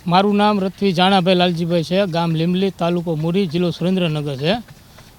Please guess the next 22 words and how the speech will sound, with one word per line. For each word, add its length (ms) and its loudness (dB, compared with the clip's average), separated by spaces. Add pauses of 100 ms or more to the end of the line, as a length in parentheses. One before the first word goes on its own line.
ત્યાંનો 220 -4
હું 200 -4
ખેડૂત 300 -4
ખાતેદાર 420 -2
છું. 280 -6 (1080)
અત્યાર 300 0
સુધી 320 0
જે 180 2
પહેલાં, 320 0
એક 200 0
વર્ષ 240 0
પહેલાં 280 4
જે 280 2
પ્રશ્ન 420 -2
હતા 280 2
અમારે 280 0
ખેતીવાડીમાં, 1080 0
જે 160 -2 (400)
ઇલેક્ટ્રિક 380 -2
છે, 240 -4 (260)
પાવર 260 2
આવે, 340 4